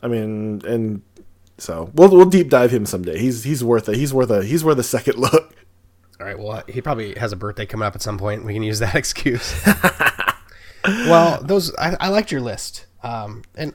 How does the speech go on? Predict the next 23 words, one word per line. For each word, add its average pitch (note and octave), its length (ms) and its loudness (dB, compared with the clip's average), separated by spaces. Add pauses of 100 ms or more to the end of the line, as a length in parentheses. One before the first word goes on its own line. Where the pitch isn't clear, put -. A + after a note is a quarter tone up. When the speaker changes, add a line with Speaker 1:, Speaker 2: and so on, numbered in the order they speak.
Speaker 2:
I C#3 60 -12
thought - 160 -8
we E3 80 -6
had C#3 200 -8
quite A#2+ 200 -10
a - 20 -8
bit A2+ 120 -8
in A#2 100 -8
common, A2+ 520 -10
although A2+ 240 -6
I A#2 60 -6
did A2+ 160 -10
not A#2+ 220 -10
include A#2+ 260 -12
a A2 60 -10
straight A2+ 300 -12
comedy. A2 420 -14 (500)
Um, A2 420 -12
I - 60 -12
just B2 160 -10
tried A#2+ 120 -6
to A2+ 80 -10
find A2 420 -10